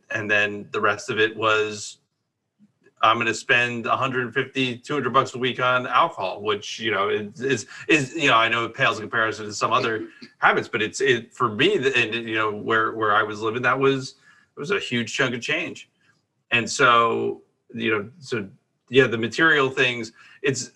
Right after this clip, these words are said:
all, all the cliches are true, you know, sometimes quickly, sometimes slowly, everything come, everything, you know, comes back. But the, the best thing that's happened to me is that I,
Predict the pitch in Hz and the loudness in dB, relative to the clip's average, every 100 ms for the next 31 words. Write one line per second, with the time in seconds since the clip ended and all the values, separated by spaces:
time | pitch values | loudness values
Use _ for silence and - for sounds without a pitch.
0 | 147 139 151 165 180 143 185 180 170 202 | -4 0 2 2 4 4 4 4 4 2
1 | 180 190 175 156 135 175 156 143 - _ | 4 4 4 0 0 2 2 0 -6 _
2 | _ 127 123 117 113 - _ _ - 143 | _ -2 2 4 2 -6 _ _ -2 0
3 | 135 139 135 127 - - 156 139 143 131 | 2 4 2 2 -6 -6 -2 0 0 0
4 | 147 131 135 127 - 139 135 117 120 127 | 0 0 0 0 0 2 4 4 2 0
5 | 127 - 131 123 - 127 147 135 135 127 | 0 -2 -2 -4 0 2 2 0 -2 -2
6 | 120 - - _ _ 120 110 101 - _ | -6 -12 -18 _ _ -2 0 -2 -8 _
7 | _ _ _ _ _ - 123 98 123 135 | _ _ _ _ _ -6 -4 2 4 4
8 | 131 113 98 113 101 117 - - 107 - | 2 -4 -6 -12 -6 -6 -6 -6 -6 2
9 | 127 131 - - _ _ 131 123 117 110 | 2 2 -2 -14 _ _ 0 0 0 -4
10 | 107 113 107 110 107 113 107 101 110 110 | 0 0 0 -4 -2 0 0 0 0 2
11 | 110 110 | 4 2